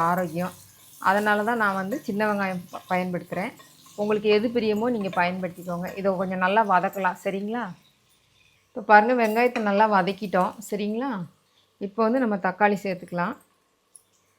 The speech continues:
தக்காளி பார்த்தீங்கன்னா, அரைச்சு தான் ஊத்தணுங்கிறது கிடையாது, நம்ம முழுசா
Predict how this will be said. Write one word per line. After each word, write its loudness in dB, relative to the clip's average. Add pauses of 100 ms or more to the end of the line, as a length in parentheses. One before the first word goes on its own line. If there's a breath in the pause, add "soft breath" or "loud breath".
(320)
தக்காளி 6
பார்த்தீங்கன்னா, 2
அரைச்சு 4
தான் 4
ஊத்தணுங்கிறது 2
கிடையாது, 4 (920)
நம்ம 2
முழுசா 6